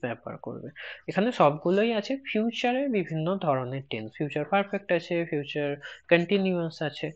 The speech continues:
ঠিক আছে? তাহলে ফিউচারে যখন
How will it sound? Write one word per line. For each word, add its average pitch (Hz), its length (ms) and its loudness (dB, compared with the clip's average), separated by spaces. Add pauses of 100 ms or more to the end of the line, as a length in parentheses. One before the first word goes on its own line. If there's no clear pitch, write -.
(160)
ঠিক 247 120 0
আছে? 285 220 0 (240)
তাহলে 202 240 2 (140)
ফিউচারে 240 760 6
যখন 185 580 0